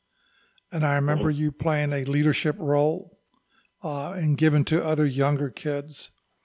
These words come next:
Speaker 1: Somewhere in there, somewhere in there, politics begins to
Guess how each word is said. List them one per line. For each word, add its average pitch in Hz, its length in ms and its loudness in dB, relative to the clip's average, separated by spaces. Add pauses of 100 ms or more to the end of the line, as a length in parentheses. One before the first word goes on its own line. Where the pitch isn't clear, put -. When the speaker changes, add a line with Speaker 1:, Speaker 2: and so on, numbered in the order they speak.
(340)
Speaker 1:
Somewhere 196 520 6
in 175 200 6
there, 135 340 0 (540)
somewhere 165 440 2
in 156 140 2
there, 120 380 -6 (720)
politics - 920 0 (600)
begins 156 580 0
to 139 420 -4